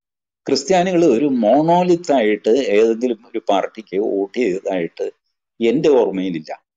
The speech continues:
എന്നാൽ വലിയൊരു grievance ഒക്കെ വന്നു കഴിഞ്ഞാൽ മനുഷ്യൻ മതപരമായ ഐഡന്റിറ്റി പുറത്തെടുക്കാറുണ്ട്. അതെടുക്കുന്നത് ഈ ഐഡന്റിറ്റി ചലഞ്ച് ചെയ്യപ്പെടുമ്പോഴാണ്. ക്രിസ്ത്യാനികളുടെയും, ആ, അത് കഴിഞ്ഞാൽ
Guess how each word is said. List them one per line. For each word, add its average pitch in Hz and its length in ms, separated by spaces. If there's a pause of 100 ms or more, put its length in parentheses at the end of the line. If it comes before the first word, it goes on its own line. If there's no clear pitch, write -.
(600)
എന്നാൽ 110 500 (320)
വലിയൊരു 143 380
grievance 139 560
ഒക്കെ 127 140
വന്നു 110 240
കഴിഞ്ഞാൽ 98 400 (200)
മനുഷ്യൻ 107 440
മതപരമായ 104 580
ഐഡന്റിറ്റി 101 640
പുറത്തെടുക്കാറുണ്ട്. 123 880 (580)
അതെടുക്കുന്നത് 151 920 (140)
ഈ 135 160
ഐഡന്റിറ്റി 123 720
ചലഞ്ച് 135 420
ചെയ്യപ്പെടുമ്പോഴാണ്. 85 640 (1300)
ക്രിസ്ത്യാനികളുടെയും, 143 920 (560)
ആ, 120 80 (460)
അത് 120 340
കഴിഞ്ഞാൽ 127 600